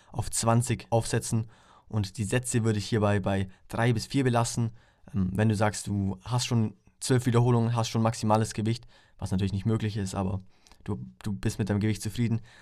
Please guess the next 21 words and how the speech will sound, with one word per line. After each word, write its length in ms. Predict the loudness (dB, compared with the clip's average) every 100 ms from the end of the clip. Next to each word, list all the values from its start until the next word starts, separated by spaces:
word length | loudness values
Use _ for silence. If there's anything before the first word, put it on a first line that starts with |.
| -12
dann 160 | -4 0
kann 140 | 0
ich 80 | 0
dir 100 | 0
auch 120 | -2
wieder, 160 | -4 -4 -2
ähm, 220 | -2 -2 -2
kann 120 | 0
ich 80 | 2
dir 100 | 0
auch 60 |
empfehlen, 300 | 0 2 0
einfach 180 | 0 0
mal 240 | 2 2 0 -10 -6
die 80 | -2
Satzzahl 500 | 2 0 0 0 0
von 180 | 0 -2
drei 300 | 0 0 0
auf 80 | -4
vier 260 | 2 2
anzuheben. 640 | 2 0 -2 -4 -2 -6